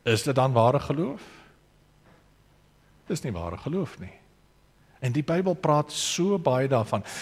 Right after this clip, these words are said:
dat ware geloof gaan altyd oor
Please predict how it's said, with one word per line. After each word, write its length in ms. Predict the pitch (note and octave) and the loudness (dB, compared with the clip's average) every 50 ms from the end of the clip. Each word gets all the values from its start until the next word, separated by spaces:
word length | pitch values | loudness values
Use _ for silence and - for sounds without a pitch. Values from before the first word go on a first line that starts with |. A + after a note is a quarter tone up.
| - - - | -6 0 2
dat 160 | B2+ B2+ A2+ G#2 G2+ | 2 2 2 0 0
ware 380 | A2 A#2+ C#3 E3 G#3 A3 A3+ F3+ | 2 4 4 4 4 4 2 2
geloof 460 | D3 - D#3+ C#3 C3+ C#3+ C#3 - - - | 0 0 0 2 2 2 2 0 0 0
gaan 220 | C3+ B2 - - | 2 2 2 2
altyd 400 | D#3+ F3 A3 G3+ A3 G3+ G3 - - E3 | 0 0 0 0 0 -2 -2 -2 0 2
oor 300 | D3 C#3 C#3 D3+ E3+ | 4 4 4 4 2